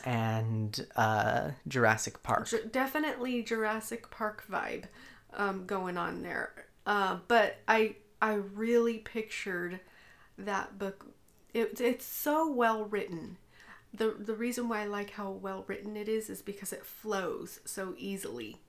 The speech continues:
Speaker 2: When, when you're reading it, you just really get into character. If you're, if you've ever read a book out loud to your kids,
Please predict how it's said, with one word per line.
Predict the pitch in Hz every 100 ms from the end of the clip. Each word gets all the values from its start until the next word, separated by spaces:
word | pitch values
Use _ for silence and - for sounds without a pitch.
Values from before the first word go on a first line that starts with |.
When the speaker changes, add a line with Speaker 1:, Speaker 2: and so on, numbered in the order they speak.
| -
Speaker 2:
When, | 190 190 -
when | 202 196
you're | 202 226
reading | 208 202 226 233
it, | 262 277 - - - - -
you | 208 220 240 240
just | 220 220
really | 196 202 190 170
get | 170
into | 160 151
character. | - - 123 - - - 180 -
If | 196 -
you're, | 208 208
if | 214 214 208 208
you've | 226
ever | 240 240 226
read | 190
a | 190
book | 190 185
out | 185 180
loud | 185 175 175 180
to | 190
your | 180
kids, | 170 - 170 185 190 -